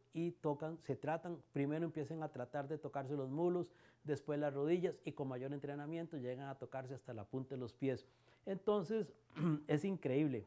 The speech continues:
porque los músculos por-, de-, del, del abdomen nos van a fortalecer la, la columna lumbar. Porque si tenemos un abdomen prominente, una pancilla, esos abdómenes prominentes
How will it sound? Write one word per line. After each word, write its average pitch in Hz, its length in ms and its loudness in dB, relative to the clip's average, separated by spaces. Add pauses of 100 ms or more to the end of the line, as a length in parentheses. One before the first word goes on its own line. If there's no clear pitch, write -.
porque 190 420 4
los 202 160 4
músculos 185 720 -2 (640)
por-, 185 240 2
de-, 147 380 6
del, 135 360 4 (680)
del 196 240 6
abdomen 175 600 6
nos 135 200 2
van 170 340 2
a 175 160 -2
fortalecer 139 840 0
la, 139 440 0 (580)
la 131 180 4
columna 143 500 4
lumbar. 113 480 -2 (340)
Porque 175 440 6 (280)
si 156 200 4
tenemos 165 520 4
un 165 140 2
abdomen 147 580 -2 (120)
prominente, 143 840 4 (760)
una 151 260 2
pancilla, 135 640 0
esos 165 320 2
abdómenes 156 480 2
prominentes 143 760 0